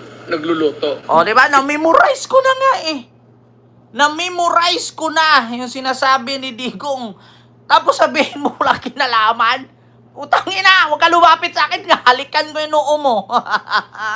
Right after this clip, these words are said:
Speaker 2: <laughs> Utang ina talaga. Walang kinalaman?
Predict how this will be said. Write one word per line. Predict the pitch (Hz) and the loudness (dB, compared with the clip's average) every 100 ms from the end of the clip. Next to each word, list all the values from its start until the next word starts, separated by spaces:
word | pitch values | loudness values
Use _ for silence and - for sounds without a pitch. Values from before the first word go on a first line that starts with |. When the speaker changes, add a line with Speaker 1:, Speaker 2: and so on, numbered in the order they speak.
| 240 | -6
Speaker 2:
<laughs> | 254 262 254 247 - - _ _ _ _ _ _ _ 170 269 | -6 -8 -10 -12 -16 -20 _ _ _ _ _ _ _ -18 -18
Utang | - - 269 269 254 | -18 -14 -14 -12 -12
ina | 262 269 262 | -6 -6 -4
talaga. | 262 254 254 247 277 277 254 214 196 - _ _ _ _ _ - _ _ _ _ _ _ _ - - | -2 0 0 0 0 2 2 -2 -12 -18 _ _ _ _ _ -20 _ _ _ _ _ _ _ -20 -6
Walang | 254 285 277 | 0 2 0
kinalaman? | 247 294 294 269 262 254 254 311 508 208 | -4 -2 4 4 4 4 2 0 -4 -12